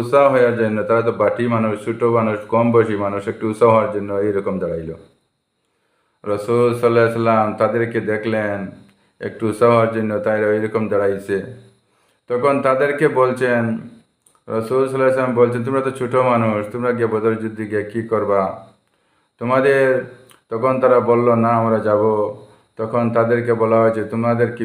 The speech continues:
বাবা নাই?" বলে, "না, বাবা তো আগেই শহীদ হয়ে গেছে, বড় ভাই আগেই শহীদ হয়ে গেছে, এখন আমাদের মা একমাত্র আছে, তো তোমরা একমাত্র মা, তোমরা যে চলে যাবা, একজনকে নেওয়া হবে।"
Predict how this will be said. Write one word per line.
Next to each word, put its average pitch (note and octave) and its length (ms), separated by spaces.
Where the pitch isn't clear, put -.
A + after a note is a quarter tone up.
বাবা G2 400
নাই?" A2 260
বলে, G#2 200
"না, G2+ 460
বাবা G2 180
তো G#2+ 100
আগেই A2 300
শহীদ G#2 240
হয়ে G#2 180
গেছে, G2 460
বড় G#2 240
ভাই A2+ 220
আগেই A#2 280
শহীদ G#2+ 240
হয়ে G#2 180
গেছে, G2+ 360
এখন A#2 280
আমাদের A#2+ 340
মা A2+ 260
একমাত্র A2+ 400
আছে, G2+ 380
তো A#2+ 60
তোমরা B2+ 260
একমাত্র C#3 480
মা, B2+ 500
তোমরা B2+ 200
যে B2 120
চলে A2+ 280
যাবা, A2 520
একজনকে A#2 520
নেওয়া A2+ 280
হবে।" G#2+ 500